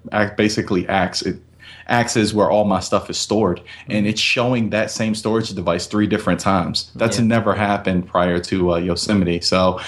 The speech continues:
Speaker 1: you know, that's another bug that I gotta
Speaker 2: Yeah.
Speaker 1: figure out what's going on, you know?
Speaker 2: No, I agree, because Yosemite, in, in terms of design, I think it's definitely a step forward. And one big bug fix they fixed on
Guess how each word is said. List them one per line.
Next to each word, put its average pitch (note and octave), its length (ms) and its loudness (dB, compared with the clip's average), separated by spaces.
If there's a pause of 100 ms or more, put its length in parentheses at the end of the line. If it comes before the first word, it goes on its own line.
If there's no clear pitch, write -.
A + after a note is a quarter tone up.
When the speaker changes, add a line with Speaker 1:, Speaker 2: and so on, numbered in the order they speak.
(320)
Speaker 1:
you G2 100 2
know, F#2+ 80 4
that's F#2+ 200 2
another G2+ 280 2
bug G#2 440 0
that F2 300 -2 (300)
I F#2+ 80 0
gotta F#2 160 2
Speaker 2:
Yeah. - 60 -10
Speaker 1:
figure G2 200 0
out F2+ 160 0
what's G2+ 140 -4
going G#2 300 0
on, F#2 320 -2 (200)
you F2+ 100 -2
know? F#2+ 200 0 (600)
Speaker 2:
No, C#3+ 300 0
I A2 180 2
agree, B2 340 2
because A#2+ 500 0
Yosemite, C#3 720 2
in, A#2+ 280 -2
in C3 160 0
terms D3 260 0
of C3+ 100 -4
design, C3 440 4
I B2 140 2
think C3 220 0
it's A#2 120 -4
definitely A#2+ 380 0
a A2 40 -4
step - 260 2
forward. A#2+ 420 2 (320)
And B2 200 0
one D3 760 0
big E3+ 220 2
bug D3 200 4
fix - 260 -4
they B2+ 160 2
fixed - 360 -4
on A#2+ 320 2